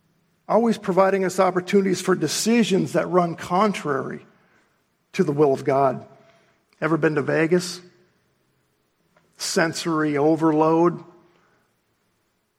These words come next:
That's what happens. It's all around us. We would do well to heed the words of James,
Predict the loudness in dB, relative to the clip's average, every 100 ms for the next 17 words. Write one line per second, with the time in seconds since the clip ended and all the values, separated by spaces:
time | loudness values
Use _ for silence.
0 | -2 -2 0 -6 -2 -2 -2 -6 -10 -12
1 | -16 -14 -8 -2 2 2 2 0 0 -2
2 | -6 -4 -2 -2 -2 0 2 2 0 -2
3 | -4 -2 0 0 0 -4 -2 0 2 0
4 | -2 -6